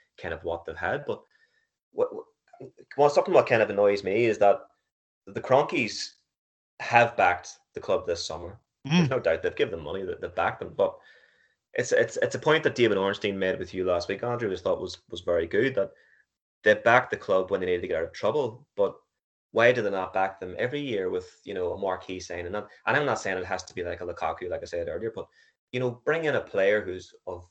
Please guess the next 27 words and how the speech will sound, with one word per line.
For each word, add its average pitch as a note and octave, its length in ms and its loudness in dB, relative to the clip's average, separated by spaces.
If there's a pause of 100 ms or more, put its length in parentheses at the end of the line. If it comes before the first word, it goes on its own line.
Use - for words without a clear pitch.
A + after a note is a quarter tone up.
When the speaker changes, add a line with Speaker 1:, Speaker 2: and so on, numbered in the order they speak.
(140)
Speaker 1:
real A2 400 2
good G2+ 280 -4
quality, G#2 500 -2
who's G2 140 -10
gonna C#3 220 -4
help G#2 180 -2
improve F#2 360 -4
that C#3+ 200 -2
team C3+ 260 -8 (400)
and F#2 200 -8
push B2 220 2
it G2 80 0
on F#2+ 200 -2
to G#2+ 60 -6
the F2 120 -16
next F#2 240 -12
level. A#2+ 320 -4
And - 100 -6 (400)
it's - 240 -6
not B2 220 -2
that. B2 260 -6 (400)
Speaker 2:
Mm, F3+ 380 6 (340)
well, G#3 180 6
I G#3+ 40 4
mean, G#3+ 300 2
we, G#3 260 0
we, G3 480 0